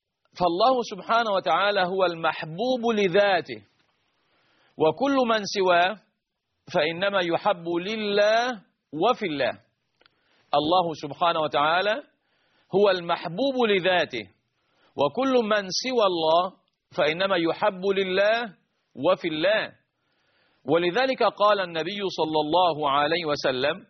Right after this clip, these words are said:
"أوثق عرى الإيمان الحب في الله والبغض في الله".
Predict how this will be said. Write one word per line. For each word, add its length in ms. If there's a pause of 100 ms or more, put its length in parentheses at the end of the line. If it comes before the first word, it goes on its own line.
(720)
"أوثق 580
عرى 400
الإيمان 720 (360)
الحب 560
في 60
الله 480 (420)
والبغض 680
في 60
الله". 340